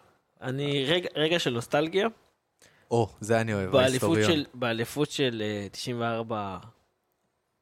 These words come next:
Speaker 1: תשעים, וה-, היה לי את הקלטת, אוקיי? לא זו-, אני לא זוכר את זה, בואו.
Speaker 2: Mm.
Speaker 1: היה לי את הקלטת בבית.
Speaker 2: עדיין לא נולדתי.
Speaker 1: תשעים וארבע, תשעים וחמש,
Speaker 2: <laughs>
Speaker 1: עם אברהם גרנט, לדעתי. אה,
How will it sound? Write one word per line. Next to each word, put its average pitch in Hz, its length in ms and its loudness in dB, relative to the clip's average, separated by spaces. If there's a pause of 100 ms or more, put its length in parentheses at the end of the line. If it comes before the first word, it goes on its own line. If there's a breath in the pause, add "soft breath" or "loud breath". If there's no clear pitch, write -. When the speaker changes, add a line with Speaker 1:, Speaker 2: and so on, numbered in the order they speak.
(240)
Speaker 1:
תשעים, 120 540 -8
וה-, 95 240 -8
היה 110 160 -6
לי 156 100 -4
את 151 100 -2
הקלטת, 120 480 -2
אוקיי? 131 240 -2
לא 127 120 0
זו-, 131 160 2
אני 123 100 -2
לא 139 80 4
זוכר 147 320 2
את 104 80 -4
זה, 104 80 -6
בואו. 107 160 -4
Speaker 2:
Mm. - 220 -14 (100)
Speaker 1:
היה 143 120 4
לי - 0 -
את 135 140 0
הקלטת 123 180 0
בבית. 135 400 0
Speaker 2:
עדיין 113 260 0
לא 117 80 2
נולדתי. 107 280 -2
Speaker 1:
תשעים 170 220 2
וארבע, 160 340 8
תשעים 123 540 -4 (920 soft breath)
וחמש, 127 600 -2
Speaker 2:
<laughs> - 120 -20
Speaker 1:
עם 110 220 -8
אברהם 123 400 -4
גרנט, 120 540 -4
לדעתי. 170 440 0 (1000 soft breath)
אה, 107 800 -2